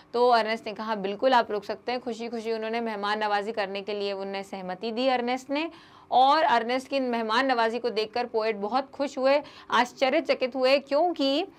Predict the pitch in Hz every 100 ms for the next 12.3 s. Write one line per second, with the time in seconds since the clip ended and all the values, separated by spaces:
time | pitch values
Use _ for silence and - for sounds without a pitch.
0 | _ - 240 254 254 269 220 247 269 254
1 | 233 240 214 208 196 208 226 262 233 214
2 | 185 226 214 233 269 247 247 262 285 -
3 | 254 196 294 302 247 226 240 220 190 185
4 | 220 190 190 185 180 175 180 233 403 -
5 | - - _ 226 220 226 175 165 170 -
6 | 160 - _ _ _ _ _ _ _ _
7 | - - - _ - 262 339 370 392 392
8 | 247 240 190 202 190 214 294 208 185 208
9 | - - 294 302 302 302 247 285 254 226
10 | 214 220 320 330 190 180 208 202 202 240
11 | 240 240 269 233 240 285 277 - 294 -
12 | 220 175 80